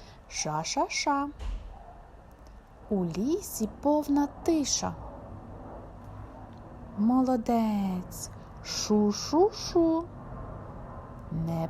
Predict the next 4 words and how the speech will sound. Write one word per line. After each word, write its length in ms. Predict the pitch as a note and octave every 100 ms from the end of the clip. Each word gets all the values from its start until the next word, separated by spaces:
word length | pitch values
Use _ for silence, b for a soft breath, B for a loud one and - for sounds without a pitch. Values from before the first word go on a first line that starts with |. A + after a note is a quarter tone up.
| -
порушуй 840 | C#4+ F#4 F#4+ D#4+ D#4 - F#4 F#4 -
тишу. 500 | - D#4+ G#3+ - E3+ - - - - - - - - - - - - - - - - - - - - - - - - - - - - -
Добре. 840 | F3 F3 G3 G3+ C#4+ D4+ G3 E3+ D#3+ E3 - - B B B -
Ше-ше-ше. 1160 | - - E3+ F3 - B3 E4 - - A3+ A#3